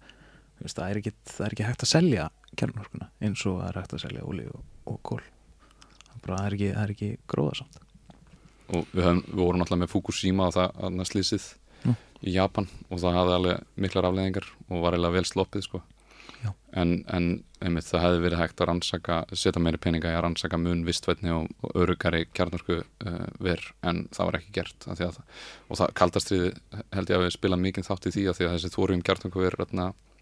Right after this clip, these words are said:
Speaker 2: skila ekki af sér, eh, waste product sem þú getur notað í að búa til kjarnorkusprengjur, sko.
Speaker 1: Mhm.
Speaker 2: Þannig að <laughs> hva-, það er hryllileg staðarinn, sko, við hefðum getað skipt yfir þarna á einhverjum tímapunkti ef við hefðum bara veitt meiri peninga inn í það, en
Speaker 1: Mhm.
Speaker 2: af því að þeir vildu fá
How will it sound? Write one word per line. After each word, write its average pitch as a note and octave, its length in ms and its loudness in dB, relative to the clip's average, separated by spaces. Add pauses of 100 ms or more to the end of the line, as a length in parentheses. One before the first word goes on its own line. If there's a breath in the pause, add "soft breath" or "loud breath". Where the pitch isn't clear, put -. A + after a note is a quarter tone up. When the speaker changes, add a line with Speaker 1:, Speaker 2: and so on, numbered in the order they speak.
(260)
Speaker 2:
skila F#2 400 2
ekki F#2 240 -2
af - 80 -8
sér, F2+ 220 -2 (260)
eh, F2+ 260 -2 (960 loud breath)
waste F#2+ 240 8
product F#2 400 4
sem G2 160 0
þú F2+ 80 2
getur F#2 160 0
notað F#2+ 320 2
í F#2+ 60 6
að F#2 100 0
búa G2+ 80 2
til F#2+ 140 0
kjarnorkusprengjur, A2+ 640 0
sko. A2+ 160 -8
Speaker 1:
Mhm. F#2 220 -8 (240)
Speaker 2:
Þannig F#2 240 0
að F#2 140 -2 (520 loud breath)
<laughs> - 160 -12 (160)
hva-, - 240 2
það G2 140 2
er F2+ 100 4
hryllileg G2 400 0
staðarinn, G#2 400 4
sko, - 160 -2
við F#2 140 2
hefðum G2 160 0
getað G2 340 -2
skipt - 320 -2
yfir G#2+ 240 4
þarna G#2 200 0
á G#2 40 0
einhverjum G#2 300 -2
tímapunkti G#2+ 420 -2
ef F#2+ 60 0
við F#2+ 100 0
hefðum G2 140 -2
bara - 400 -4 (100)
veitt G2 160 0
meiri G#2+ 160 2
peninga A2 380 0
inn A2 100 2
í G#2+ 60 0
það, G2 80 -6 (160)
en F2+ 80 2
Speaker 1:
Mhm. F2 160 0
Speaker 2:
af - 80 -4
því F#2+ 100 2
að F#2 140 2
þeir F#2+ 100 4
vildu G2+ 240 2
fá G#2 80 4